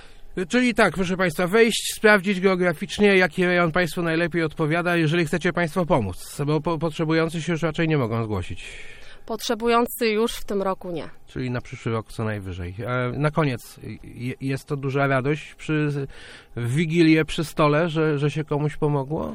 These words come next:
Speaker 2: Ja już jestem w paczce czwarty rok i naprawdę radość jest, e, ogromna, są łzy, jest wzruszenie, kiedy jedzie się do takiej rodziny. I to się pamięta samemu, kiedy się usiądzie właśnie do tego, e,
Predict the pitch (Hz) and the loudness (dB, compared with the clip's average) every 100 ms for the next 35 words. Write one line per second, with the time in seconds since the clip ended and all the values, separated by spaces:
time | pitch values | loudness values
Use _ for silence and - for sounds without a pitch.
0 | - - - - 233 240 233 240 240 - | -12 -20 -16 -4 2 2 2 -2 -4 0
1 | 220 - - 208 - - 240 254 - 220 | 0 0 -2 -2 -2 4 4 4 4 6
2 | 202 208 - - - 220 226 226 214 220 | 6 6 2 -10 -4 -2 2 0 2 6
3 | 220 226 214 240 220 - 208 208 - 233 | 6 4 2 0 0 -2 0 0 0 0
4 | 226 262 233 220 214 208 214 - 240 240 | 4 8 8 8 6 6 4 4 4 4
5 | 247 220 233 208 214 208 208 - - - | 2 2 0 0 2 4 4 0 -10 -14
6 | - 226 214 208 214 247 - 247 226 208 | -2 -2 -2 -4 -2 0 2 4 4 2
7 | 208 214 208 208 - 214 208 208 220 220 | -2 -2 -2 -2 -4 -4 -2 0 0 2
8 | 214 202 208 214 - - - - - 262 | 2 4 4 4 0 -10 -16 -18 -8 -2
9 | 349 330 349 302 330 320 294 277 262 277 | 0 2 6 6 6 4 4 6 8 8
10 | 233 185 185 - - 240 220 208 226 254 | 8 4 2 -2 -2 -2 -2 -2 0 2
11 | 240 226 220 233 220 214 214 214 - | 2 2 -2 -2 0 0 0 0 0